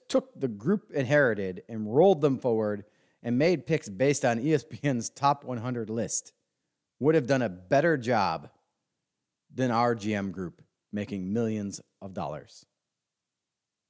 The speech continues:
I have never been so bad in my life at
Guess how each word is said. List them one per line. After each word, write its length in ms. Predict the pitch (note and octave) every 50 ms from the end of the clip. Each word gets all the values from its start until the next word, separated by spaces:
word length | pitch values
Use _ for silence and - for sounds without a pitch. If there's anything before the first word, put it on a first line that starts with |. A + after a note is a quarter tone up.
| _ _ _ _ _ _ _ _ _ _ _ _ _ _ _ _ _ _ _ _
I 160 | - C3+ E3+
have 200 | F#3+ G3 D#3+ C3
never 360 | D3 D3 D3+ D#3+ F3+ G#3 G#3
been 320 | E3+ B2 D#3+ D3+ C#3+ C#3+ C#3
so 320 | - - - D3 D#3+ F3
bad 360 | D#3 B2 C3+ B2+ B2 C#3 D3+
in 140 | D3 A#2+ G#2+
my 200 | G#2+ A#2 C#3 C#3
life 560 | A#2 G2+ G2+ A2+ A2+ G2+ E2+ - - - - _ _ _ _ _ _ _ _ _ -
at 140 | A#2+ A2+